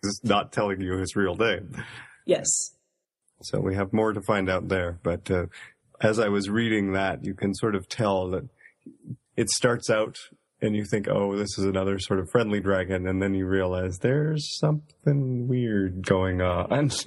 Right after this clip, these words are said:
Speaker 1: <laughs>
Speaker 2: Yes.
Speaker 1: So.
Speaker 2: Uh, you know, especially with Cara Luna, you know, anything that, it kinda goes back to the, to the Ghostbusters quote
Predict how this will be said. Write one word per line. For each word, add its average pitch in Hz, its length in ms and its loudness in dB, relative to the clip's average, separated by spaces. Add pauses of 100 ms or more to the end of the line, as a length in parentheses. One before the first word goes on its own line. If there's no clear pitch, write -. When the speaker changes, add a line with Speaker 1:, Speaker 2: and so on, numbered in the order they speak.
(320)
Speaker 1:
<laughs> - 560 -4
Speaker 2:
Yes. 165 320 0 (680)
Speaker 1:
So. 170 220 -8
Speaker 2:
Uh, - 40 -6 (220)
you 202 180 4
know, 180 160 2
especially 220 480 2
with 175 180 -2
Cara 160 340 2
Luna, 156 500 2
you 175 140 2
know, 156 200 0
anything 185 800 0
that, 156 260 0 (640)
it - 220 0
kinda 240 260 2
goes 208 240 0
back 185 300 0
to 196 100 -2
the, 151 420 0
to 175 60 -2
the 156 100 0
Ghostbusters 160 800 0
quote 143 440 0